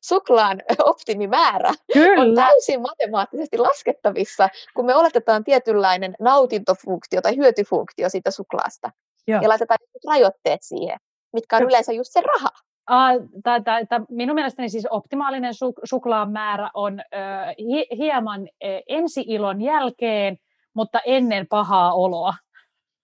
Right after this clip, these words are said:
Speaker 1: Kyllä, siinä on just se, että se on yleensä se rajahyöty on monessa hyödykkeessä laskeva.
Speaker 2: Kyllä.
Speaker 1: Se ensimmäinen suupala sitä suklaata on parempi kuin se seuraava.
Speaker 2: Kyllä.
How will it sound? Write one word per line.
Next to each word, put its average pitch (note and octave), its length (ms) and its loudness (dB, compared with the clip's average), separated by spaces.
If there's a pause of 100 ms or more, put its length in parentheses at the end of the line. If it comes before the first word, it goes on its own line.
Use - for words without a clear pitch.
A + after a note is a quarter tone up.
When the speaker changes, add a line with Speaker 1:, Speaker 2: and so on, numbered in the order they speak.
Speaker 1:
Kyllä, C4 240 2 (100)
siinä A#3+ 220 2
on B3+ 60 4
just D4 160 -6
se, D4+ 100 -2
että C4 120 -4
se B3 60 -2
on A#3+ 60 -4
yleensä C#4 300 -2
se A#3 140 4
rajahyöty A#3 600 0
on B3 160 0
monessa C#4+ 520 0 (280)
hyödykkeessä A3+ 540 2
laskeva. F#3+ 480 0 (440)
Speaker 2:
Kyllä. A#3+ 220 4
Speaker 1:
Se E4 60 4
ensimmäinen A3+ 480 -4
suupala F#3 500 0
sitä - 120 -16
suklaata F3 580 0
on G3+ 180 -2 (840)
parempi C4 440 4
kuin - 120 -18
se A3 80 -8
seuraava. - 640 -4 (180)
Speaker 2:
Kyllä. G#3+ 440 0